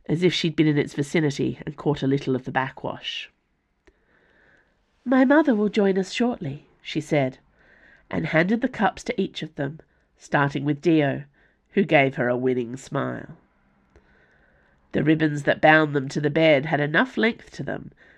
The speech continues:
that the prisoners could hold cups, raise them to their mouths.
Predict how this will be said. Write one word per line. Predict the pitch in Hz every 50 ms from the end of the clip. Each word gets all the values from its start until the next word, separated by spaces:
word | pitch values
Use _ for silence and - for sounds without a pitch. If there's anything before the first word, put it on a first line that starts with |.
| _ _ _
that | - 196
the | 233
prisoners | 240 - - 330 - 240 190 165 156 156 -
could | - 220 208
hold | 185 180 143 147 147 -
cups, | - - 247 - - - _ - - - - _ _ _ _ _ _ _ _ _ _
raise | 151 151 147 143 143 147 143 -
them | 151 151 156
to | - -
their | 156 151 147
mouths. | 143 156 156 160 156 147 139 135 135 139 - - - - _